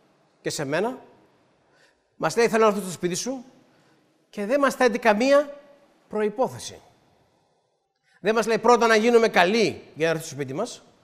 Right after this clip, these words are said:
αλλά ο Θεός μας καλεί όπως ακριβώς είμαστε. Να έρθουμε, να μας, να ανοίξουμε την καρδιά μας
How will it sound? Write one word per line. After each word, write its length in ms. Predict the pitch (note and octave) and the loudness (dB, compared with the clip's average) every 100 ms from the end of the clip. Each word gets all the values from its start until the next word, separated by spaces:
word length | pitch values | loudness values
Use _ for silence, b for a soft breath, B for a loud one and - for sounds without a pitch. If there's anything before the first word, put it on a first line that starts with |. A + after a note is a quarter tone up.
| b b b | b b b
αλλά 240 | G3 G#3 | 2 4
ο 80 | G3+ | 4
Θεός 260 | G3+ B3+ B3+ | 4 2 4
μας 180 | B3+ B3+ | 2 2
καλεί 380 | A#3 C4 D4+ - | -2 -2 -4 0
όπως 340 | C#4+ D4 - | -2 0 -6
ακριβώς 520 | C4+ A#3+ A#3+ D4 - - - | -4 -2 0 -2 -4 -16 -4
είμαστε. 480 | D4+ C#4 F#3 - - _ _ _ _ _ _ _ _ _ | -2 0 -2 -6 -20 _ _ _ _ _ _ _ _ _
Να 120 | - G3 | 2 2
έρθουμε, 360 | F#3+ C4+ A#3 | 4 -2 -2
να 200 | F#3 G3 | 0 0
μας, 320 | F#3+ F#3 - F3 | 2 -4 -6 -6
να 80 | |
ανοίξουμε 300 | F#3 A#3 A#3 | -4 -2 -4
την 80 | G3 | -2
καρδιά 300 | F#3 E3+ A3+ | 0 2 2
μας 200 | C#4 C4 | 2 -2